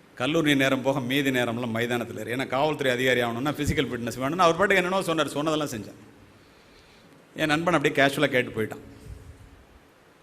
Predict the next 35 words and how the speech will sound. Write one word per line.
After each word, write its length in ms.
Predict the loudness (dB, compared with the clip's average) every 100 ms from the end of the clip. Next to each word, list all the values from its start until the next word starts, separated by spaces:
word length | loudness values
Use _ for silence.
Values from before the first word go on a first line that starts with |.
| -8
கதையல்ல, 560 | 0 2 2 0 -6
நிஜம். 460 | -8 -4 -4 -6 -16 -20 -20 -20 -20 -20 -20 -20 -20 -20 -20 -20 -20 -16 -4
பரீட்சை 360 | -4 -2 -4
முடிச்சோம், 380 | -2 -2 -2 -2
பி 100 | 0
எஸ் 120 | 0
சி 80 | 0
முடிச்சோம், 340 | -6 -6 -4
எம் 140 | -4 -4
எஸ் 100 | -6
சி 60 |
முடிச்சோம், 280 | -6 -8 -8
சர்வீஸ் 340 | -4 -2 2 2
கமிஷன் 220 | 2 -2
எக்ஸாம் 360 | -2 -2 -4
வந்துச்சு, 160 | -4 -4
ரெண்டு 280 | -2 -2 0
பேரும் 240 | 0 0
போனோம். 280 | -4 -4 -6
காவல்துறை 480 | 0 2 2 2 0
அதிகாரிக்கான 480 | 0 -2 -4 -8 -6
தேர்வு 300 | -8 -4 -2
எனக்கு 260 | 0 0
கிடைச்சிருச்சு, 300 | -2 -2 -2
அவனுக்கு 260 | -2 -4 -10
கிடைக்கல. 180 | -12 -16 -20 -20 -20 -20 -20 -8
அவன் 160 | 0 2
ரிட்டன் 220 | 4 2
டெஸ்ட்ல 260 | 2 2
மார்க் 260 | 4 4 2
கூட, 180 | -2 0
நான் 220 | 2 2
அவுட்டோர்ல 320 | 4 2 2
மார்க் 240 | -2 -6 -6
கூட. 200 | -14